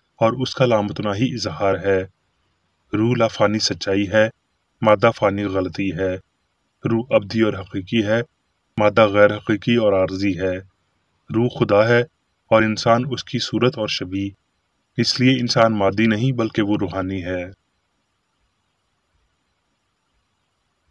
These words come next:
مادہ انسان کے لیے کوئی شرائط نہیں رکھ سکتا۔ مادی حواس کی گواہی نہ تو مطلق ہے اور نہ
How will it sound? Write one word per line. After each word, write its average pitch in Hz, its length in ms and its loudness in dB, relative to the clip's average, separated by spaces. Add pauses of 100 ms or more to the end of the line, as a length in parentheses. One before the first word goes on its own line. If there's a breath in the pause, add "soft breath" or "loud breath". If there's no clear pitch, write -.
(160)
مادہ 110 380 6
انسان 117 460 2
کے 120 100 -4
لیے 127 160 2
کوئی 113 180 0
شرائط 101 460 0
نہیں 101 220 -4
رکھ 95 180 -4
سکتا۔ 92 300 -6 (3750)
مادی 113 320 4
حواس 113 340 6
کی 117 200 0
گواہی 107 280 6
نہ 107 240 2
تو 110 80 -4
مطلق 104 520 -2
ہے 117 140 2
اور 113 280 0
نہ 107 120 -2